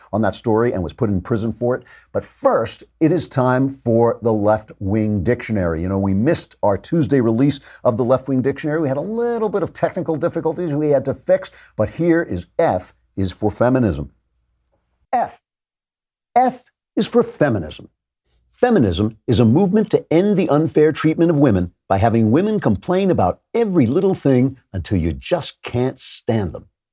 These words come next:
Before feminism, women were forced to stay at home, shaping the souls of a new generation until their children rose up and called them blessed.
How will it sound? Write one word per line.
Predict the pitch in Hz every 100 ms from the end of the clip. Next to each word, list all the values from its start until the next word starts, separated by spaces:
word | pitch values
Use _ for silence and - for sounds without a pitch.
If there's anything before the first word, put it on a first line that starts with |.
| _
Before | 160 165 285 269 262
feminism, | - 143 110 98 143 127
women | 139 165
were | 156 151
forced | - 123 123
to | 127
stay | - 139
at | 127
home, | 127 220 151 180
shaping | - 156 160 196
the | 190
souls | - 127 113
of | 127
a |
new | 127 185
generation | 196 226 196 117 95 120 - -
until | 170 170
their | 160 185
children | - 120 113 123
rose | 107 113 104
up | 98
and | 113
called | - 101
them | 104
blessed. | 113 160 170